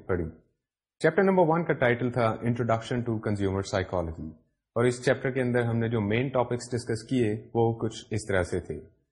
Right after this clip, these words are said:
ہم نے سب سے پہلے یہ ڈیفائن کرنے کی کوشش کی کہ کنزیومر سائیکالوجی دراصل کیا فیلڈ ہے، اور اس کو ڈیفائن کرتے ہوئے ہم نے کنزیومر سائیکالوجی کی ڈیپتھ اور بریڈتھ کو انڈرسٹینڈ کرنے کی کوشش کی۔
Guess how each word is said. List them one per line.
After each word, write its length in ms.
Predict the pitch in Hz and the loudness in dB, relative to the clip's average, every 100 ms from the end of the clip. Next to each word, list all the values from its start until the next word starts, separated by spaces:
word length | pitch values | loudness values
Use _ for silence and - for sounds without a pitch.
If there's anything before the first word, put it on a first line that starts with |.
| _ | _
ہم 100 | 117 | -2
نے 100 | 120 | 0
سب 160 | 123 156 | 0 2
سے 100 | 180 | 2
پہلے 460 | 156 135 135 127 131 - | 2 4 4 4 0 2
یہ 100 | 123 | 2
ڈیفائن 360 | 117 113 117 | 2 0 0
کرنے 300 | 143 139 120 | 2 2 2
کی 60 | 117 | 0
کوشش 300 | 110 107 107 | -2 -2 -4
کی 160 | 113 107 | -4 -2
کہ 120 | 120 | -2
کنزیومر 460 | 120 101 107 120 | 0 0 0 0
سائیکالوجی 680 | 127 117 104 107 104 110 107 | -2 -2 0 0 0 0 -2
دراصل 460 | 101 104 104 113 127 - | -2 -2 0 -2 -4 -4
کیا 200 | - 110 | 2 2
فیلڈ 400 | 101 98 85 80 | 2 -2 -4 -4
ہے، 60 | 80 82 _ _ _ _ | -10 -10 _ _ _ _
اور 80 | 113 | 0
اس 120 | 113 | 0
کو 100 | 123 | 2
ڈیفائن 400 | 120 113 127 143 | 0 2 2 2
کرتے 280 | 131 113 117 | 0 0 0
ہوئے 160 | 107 107 | 2 0
ہم 180 | 107 | 0
نے 240 | 104 98 98 - - _ | 0 0 -2 -6 -20 _
کنزیومر 360 | 117 113 117 117 | -2 0 2 0
سائیکالوجی 600 | 117 110 101 107 104 110 | 0 0 0 0 0 -2
کی 120 | 104 | -4
ڈیپتھ 380 | 98 110 110 - | 0 0 0 0
اور 80 | 104 | -2
بریڈتھ 420 | 98 113 113 - | 2 0 0 -2
کو 260 | - 101 - | -2 -2 0
انڈرسٹینڈ 540 | 107 104 - 101 95 90 | 0 0 0 0 0 0
کرنے 240 | 95 95 | -2 -2
کی 120 | 107 | -4
کوشش 440 | 123 107 90 87 - | -4 -2 -2 -6 -8
کی۔ 220 | 78 | -10